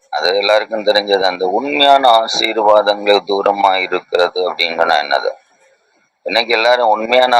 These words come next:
ஆசீர்வாதத்தை பற்றி தெரியாது, பொய்யான ஆசீர்வாதம் எல்லாருக்கும் தெரியும். உண்மையான ஆசீர்வாதம் அப்படின்னு சொல்றது வாழ்க்கையில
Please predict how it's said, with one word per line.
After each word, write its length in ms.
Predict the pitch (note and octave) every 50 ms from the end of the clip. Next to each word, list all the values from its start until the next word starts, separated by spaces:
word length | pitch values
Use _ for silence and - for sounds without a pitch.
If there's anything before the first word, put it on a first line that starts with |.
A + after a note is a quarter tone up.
| A#2 A#2
ஆசீர்வாதத்தை 1000 | G#2+ - - A#2 A2+ G#2+ A2 A2+ A2+ A2 A2 G#2+ A2+ A2+ - _ - G#2 G#2+ A2 A2 G#2 -
பற்றி 200 | G#2+ G#2 - A2 - -
தெரியாது, 420 | G2 F#2+ G2+ G2 G2 F#2 F2 - - - -
பொய்யான 340 | A#2 A#2 A#2+ B2 B2 A#2+ A#2 A2+ A2
ஆசீர்வாதம் 600 | G#2+ G#2+ - - A2 G2+ G#2 A2 G#2 G#2 A2 G#2+ F#2+
எல்லாருக்கும் 480 | F#2+ G2+ G2 G2 F#2+ F2 F#2+ F2+ E2+ E2
தெரியும். 300 | D#2+ D2 D2 C2+ - - _ _ _ _ _ _ _ _ _ _ _ _ _ _ _ _ _ _ _ _ _ - A2
உண்மையான 460 | A#2 B2 C3 C#3 C#3 C3+ C3 C3 B2+ B2 A#2+ A#2+
ஆசீர்வாதம் 880 | A2+ - - B2 A#2 G#2+ A2 G#2+ A2 G#2+ G#2+ G#2+ A2 A#2+ C3 C#3 - - _ _ _ _ _ _ _ _ _ _ _ _ _ _ _ _ - F#2
அப்படின்னு 340 | F#2+ F#2+ G#2+ A2 A2 G#2 F#2+ - G2+
சொல்றது 460 | G2 F#2+ F#2+ F#2+ G2 F#2+ F#2+ G#2 A2 G2 F2 F2 F#2 F2 - - _ _ _ _ _ _ _ _ _ _ _ _ _ _ _ _ _ _ _ _ _ _ _ - - - - _ _ _ _ _ _ _ _ _ _ _ _ _ -
வாழ்க்கையில 640 | - F#2+ G#2+ G#2+ A2+ A2+ - - A#2+ A#2+ A#2+ A#2+